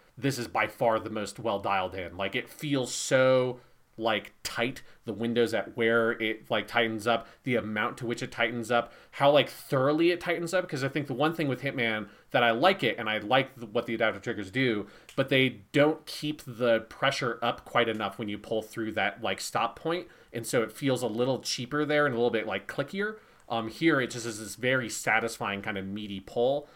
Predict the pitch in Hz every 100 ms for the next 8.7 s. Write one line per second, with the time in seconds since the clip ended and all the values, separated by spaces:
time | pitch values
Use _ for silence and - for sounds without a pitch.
0 | - - 120 120 113 95 - 131 117 131
1 | 120 117 107 110 104 104 98 98 98 107
2 | - 107 98 - - 101 98 101 92 -
3 | 113 95 110 107 127 131 135 - - -
4 | - 104 101 110 110 101 95 - _ _
5 | _ _ - - - 107 123 113 107 101
6 | 107 92 - 95 85 82 80 80 - 101
7 | 87 87 92 110 98 113 101 - 104 -
8 | 104 92 87 117 95 95